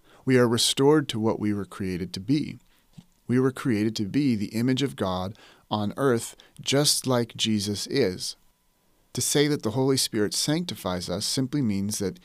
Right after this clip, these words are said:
he transforms us into what we were created to be. So it's about a transformation,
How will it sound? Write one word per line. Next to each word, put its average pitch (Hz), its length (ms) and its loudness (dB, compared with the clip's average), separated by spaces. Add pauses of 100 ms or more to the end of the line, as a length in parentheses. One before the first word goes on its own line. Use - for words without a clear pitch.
(120)
he 127 280 0
transforms 135 800 -2
us 95 340 -4 (340)
into 123 360 0
what 107 240 0
we 107 260 2
were 92 140 -2
created 95 480 -4
to - 80 -8
be. 104 260 0 (1040)
So - 160 -2
it's 123 100 -2
about 127 400 2
a - 60 -16
transformation, 127 1080 -2